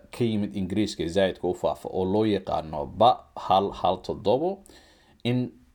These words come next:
ilaa hadda laga helay dad gaaraya siddeed iyo toban qof oo degan gobolka Minnesota, uuna zaid u faafo.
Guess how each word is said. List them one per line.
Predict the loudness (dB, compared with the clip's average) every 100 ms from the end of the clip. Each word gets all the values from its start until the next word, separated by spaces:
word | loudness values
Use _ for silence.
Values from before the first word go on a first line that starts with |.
| _ _ _ _ _ -4
ilaa | 0 2
hadda | 0 -2 -2
laga | 0 -2
helay | -2 -2 -2 -4 -8 _ _ _ _ _ _ -4
dad | -2 -2
gaaraya | 2 4 4 0 -4
siddeed | -8 -2 -2 0
iyo | -4
toban | -8 -6 -4 -4
qof | -6 -10 -12 -20 _ _ _
oo | -4 -4
degan | -4 -6 -4
gobolka | -4 -4 -6
Minnesota, | -10 -10 -8 -6 -6 -6
uuna | -4 -4
zaid | 0 0 0
u | -4
faafo. | -4 -6 -4 -8 -8